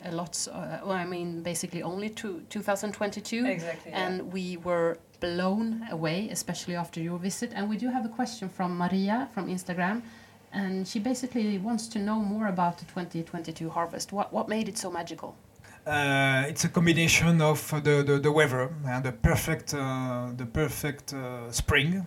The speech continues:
Speaker 3: you know, it just started what it needs. The perfect flowering date, it happens mid-June usually, perfect, so that means, uh, the good crop, uh, potential, and the perfect, perfect summer. A little bit dry, but not too much.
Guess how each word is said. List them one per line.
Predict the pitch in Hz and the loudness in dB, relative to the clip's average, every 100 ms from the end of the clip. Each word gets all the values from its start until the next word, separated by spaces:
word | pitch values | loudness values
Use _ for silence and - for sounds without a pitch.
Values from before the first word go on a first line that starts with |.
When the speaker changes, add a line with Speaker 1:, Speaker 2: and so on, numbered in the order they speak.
| - 127 | -6 -6
Speaker 3:
you | |
know, | 127 135 131 | -4 -4 -4
it | |
just | 135 139 - | -6 -8 -2
started | 135 123 135 131 | 0 0 -2 -4
what | 127 | -4
it | 127 | -4
needs. | 127 135 147 170 - - - | -4 -6 -6 -10 -12 -20 -14
The | - | -12
perfect | 117 156 151 - 143 - | 0 2 2 0 -4 -4
flowering | - - 175 165 165 | -4 4 6 6 6
date, | 165 180 233 - - - | 6 6 4 0 -8 -14
it | - | 0
happens | 135 139 131 135 | 8 8 8 8
mid-June | 147 131 127 151 185 185 | 6 6 8 8 8 2
usually, | 143 127 175 - | -6 -6 -8 -4
perfect, | 139 - 135 | -4 -4 -6
so | - | -6
that | 127 135 | -2 0
means, | 143 135 | 0 -2
uh, | 127 123 - | -6 -8 -14
the | - | -14
good | 117 160 - | -8 -8 -4
crop, | 147 139 - | -2 0 -2
uh, | 123 120 - - - - | -4 -4 -8 -20 -20 -10
potential, | 143 131 135 - 151 175 - - - 156 | -6 -4 -2 0 0 -2 -8 -18 -8 -4
and | 151 | 0
the | 147 | 8
perfect, | - 156 160 151 - 151 - | 8 8 2 -2 -6 -10 0
perfect | 160 160 156 | 0 0 0
summer. | - 156 139 165 175 - - - 165 | 4 6 6 4 0 -8 -20 -12 -4
A | |
little | 226 233 | 0 2
bit | 208 - - | 0 -2 -6
dry, | 143 180 220 | 2 6 6
but | 196 190 185 | 6 2 2
not | 196 214 214 | 6 6 6
too | 180 | 0
much. | 151 - - | 0 0 -2